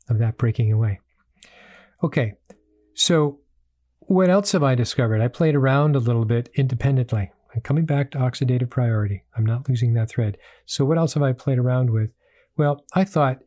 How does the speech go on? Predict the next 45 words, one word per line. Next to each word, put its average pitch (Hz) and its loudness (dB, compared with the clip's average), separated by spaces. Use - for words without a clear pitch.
as 127 2
an 127 2
independent 156 2
factor, 120 0
apart 135 -2
from 131 0
alcohol, 110 0
to 143 0
see 135 -2
what 175 0
would 147 0
C 147 0
eight 135 0
cause 110 0
independently. 120 0
I 131 0
don't 131 0
have 117 0
a 101 -6
C 117 -2
eight 113 -2
straight, 127 -2
so 117 0
then 135 0
I've 131 0
really 147 0
stopped 131 -2
having 135 0
it 127 -4
in 127 0
my 120 0
coffee. 131 -2
If 120 -4
I 123 2
have 151 2
it 151 -2
in 139 0
my 131 2
coffee 127 0
at 120 0
all, 123 2
I'll 113 0
mix 117 -2
it 127 -6
with 113 0